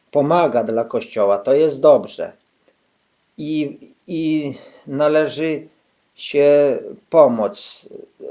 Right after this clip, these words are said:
a tak byłaby nawet większa i wspólna. To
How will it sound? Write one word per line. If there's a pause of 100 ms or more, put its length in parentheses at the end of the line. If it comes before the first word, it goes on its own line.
a
tak
byłaby (340)
nawet
większa (320)
i
wspólna. (1900)
To